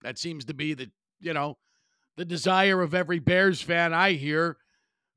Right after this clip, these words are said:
Not everyone, but a high percentage of you who root for the Bears want to see this guy get a long-term expensive contract. I don't.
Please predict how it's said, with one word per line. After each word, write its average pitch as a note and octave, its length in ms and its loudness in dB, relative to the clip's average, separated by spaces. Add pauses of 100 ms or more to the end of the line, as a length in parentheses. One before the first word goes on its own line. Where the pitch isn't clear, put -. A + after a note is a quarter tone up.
(280)
Not F3+ 300 0
everyone, C3 640 -6
but C#3+ 120 -8
a D3 80 -4
high G3 200 4
percentage F3 720 -2
of D3+ 160 -4
you D#3+ 160 -8
who D#3+ 180 -4
root F3+ 240 -4
for E3 160 -8
the D3 80 -4
Bears E3 460 0
want F3+ 420 -2
to D3+ 100 -14
see F#3 220 -6
this E3+ 260 -6
guy E3+ 260 -2
get D#3 180 -6
a E3 40 -2
long-term E3+ 640 -4
expensive E3 580 -8
contract. F#3+ 600 -4
I D#3+ 100 -2
don't. E3 420 -6